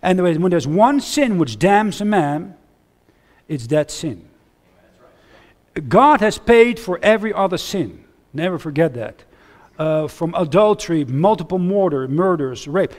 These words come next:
He has paid for that in the Son. But he has not paid when you, when you sit here as a maybe self-righteous person and you say, "I don't need Jesus Christ. I don't need to trust him 'cause I'm good enough."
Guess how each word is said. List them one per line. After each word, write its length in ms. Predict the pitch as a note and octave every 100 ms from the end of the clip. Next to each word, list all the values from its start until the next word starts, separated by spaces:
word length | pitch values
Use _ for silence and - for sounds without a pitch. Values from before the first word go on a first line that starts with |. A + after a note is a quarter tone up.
| -
He 120 | F3+
has 220 | F#3 -
paid 360 | - C4+ C4+ -
for 120 | G3+
that 160 | G3
in 120 | F3+ E3
the 60 |
Son. 400 | D#3 F#3 E3+ B2 - - -
But 160 | D#3+ D#3
he 100 | D3+
has 200 | F3 D#3+
not 340 | F#3+ B3+ -
paid 260 | A3 G#3+ F#3
when 200 | F3 E3
you, 540 | D#3 B3 C#4 D4+ D#4+ - - -
when 100 | E3+
you 80 | G#3+
sit 260 | - B3+
here 380 | G3+ G3+ G3 G#3+ - - - _
as 380 | E3 E3 D#3+ - -
a 100 | D#3
maybe 260 | F#3 E3+
self-righteous 760 | D#3 G#3+ A3+ F#3+ G#3 G3+ G3+ -
person 560 | - F#3 E3 - E3 D#3+ - -
and 120 | F#3
you 60 |
say, 160 | F3 F#3+
"I 180 | - A3+
don't 280 | F#3+ G#3 G3+
need 200 | A3 G3
Jesus 440 | D3 E3+ B2 A#2+
Christ. 220 | - C3+ -
I 80 |
don't 160 | A3 G#3+
need 100 | G#3+
to 80 | F3+
trust 320 | - G#3+ E3
him 60 | D3+
'cause 160 | F3
I'm 280 | G#3 B3+ A#3
good 160 | F#3 A3+
enough." 440 | A3+ G3 A2 -